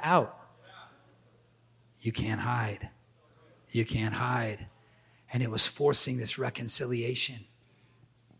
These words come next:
And, and it was forcing, and we saw people, we saw somebody take somebody else by the hand, as Jamal talked about this morning. We didn't even get to communion because the Spirit of God was there convicting people, and they'd take somebody by the hand and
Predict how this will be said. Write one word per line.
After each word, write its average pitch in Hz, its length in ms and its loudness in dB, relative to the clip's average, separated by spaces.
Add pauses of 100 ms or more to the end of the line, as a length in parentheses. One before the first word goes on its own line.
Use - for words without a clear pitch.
(1700)
And, 127 260 4
and 127 140 2
it 123 80 0
was 117 140 2
forcing, - 420 4
and 127 140 0
we 127 100 2
saw 143 320 2
people, 151 360 0
we 123 100 0
saw - 340 2 (200)
somebody 151 380 2
take 139 220 -2
somebody 147 280 2
else 147 140 0
by 139 160 0
the 135 80 -2
hand, 143 300 0
as 127 180 2 (220)
Jamal 139 340 0
talked 139 260 0
about 131 240 2
this 120 200 -2
morning. 147 360 2 (400)
We 147 100 8
didn't 151 200 6
even 139 240 4
get 151 280 6
to 131 80 2
communion 120 640 2 (280)
because 131 280 4
the 123 80 2
Spirit 156 340 4
of 139 60 2
God 143 280 6
was 131 160 4
there 123 140 2
convicting 135 540 0
people, 123 220 0
and 123 80 2
they'd 117 120 0
take 160 220 8
somebody 135 280 6
by 123 140 6
the 127 80 4
hand 151 220 2
and 120 100 -2